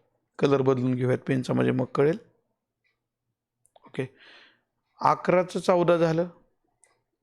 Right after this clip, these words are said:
म्हणजे प्लस तीन आहे, चौदाचं सतरा झालं, परत प्लस तीन आला.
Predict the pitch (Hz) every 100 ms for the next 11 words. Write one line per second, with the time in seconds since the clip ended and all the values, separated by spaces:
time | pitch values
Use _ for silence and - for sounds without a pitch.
0 | _ _ _ - 131 123 139 139 - -
1 | - 151 143 139 135 143 _ _ _ _
2 | _ _ 147 139 131 131 131 - 151 165
3 | 165 156 151 151 147 139 147 151 147 -
4 | 151 139 139 139